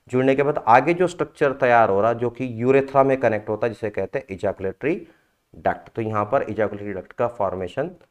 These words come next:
यहाँ से किया जा रहा है, ठीक है। So ये हुआ vas deferens, इसका काम स्पर्म को लेकर जाने का है। Then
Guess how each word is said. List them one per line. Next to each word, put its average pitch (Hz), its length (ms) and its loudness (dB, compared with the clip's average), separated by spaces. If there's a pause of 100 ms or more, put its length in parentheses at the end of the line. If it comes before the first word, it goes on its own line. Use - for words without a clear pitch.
(240)
यहाँ 95 160 -4
से - 160 -8
किया 95 300 -6
जा 82 120 -8
रहा 82 140 -12
है, - 40 -20 (120)
ठीक 143 120 0
है। 262 240 0 (380)
So 113 440 8 (500)
ये 131 160 6
हुआ 156 200 8
vas 123 440 6 (120)
deferens, 110 480 -2
इसका 147 200 2
काम 147 240 2
स्पर्म 131 380 0
को 143 120 0
लेकर 117 460 0
जाने 87 300 -8
का 85 120 -14
है। 76 120 -16 (540)
Then 107 240 6